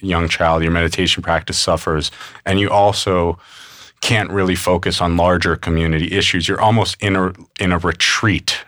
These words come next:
on the interpersonal level, raising a child. And then I think of people like activists or artists a lot of times who are trying to make a big splash or really change the way some cultural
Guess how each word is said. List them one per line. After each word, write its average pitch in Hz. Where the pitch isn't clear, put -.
on 95
the 90
interpersonal 87
level, 80
raising 87
a 76
child. 92
And 127
then 139
I 131
think 113
of 98
people 95
like 82
activists 98
or -
artists 123
a 98
lot 90
of 90
times 90
who 95
are 90
trying 98
to 98
make 95
a 95
big 95
splash 87
or 95
really 87
change 113
the 101
way 92
some 87
cultural 92